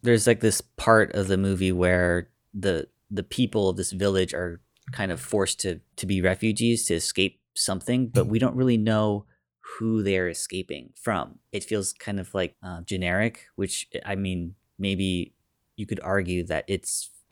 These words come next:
it could apply to, to many people. It could apply to refugees in general, but I don't know. I've, I, I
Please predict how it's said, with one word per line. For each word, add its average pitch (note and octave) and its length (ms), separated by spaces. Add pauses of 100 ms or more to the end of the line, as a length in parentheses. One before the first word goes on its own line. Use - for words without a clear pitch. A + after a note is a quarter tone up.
it - 80
could G2+ 200
apply F#2 300
to, F2 260 (280)
to - 100
many F#2 280
people. F#2 420
It G2+ 80
could F#2+ 180 (280)
apply F2+ 300
to E2 300 (240)
refugees F#2+ 680
in E2+ 120
general, F#2 580 (120)
but E2+ 280 (280)
I A#2+ 80
don't B2 140
know. A#2+ 100
I've, F2+ 240 (320)
I, G2+ 280
I G#2 100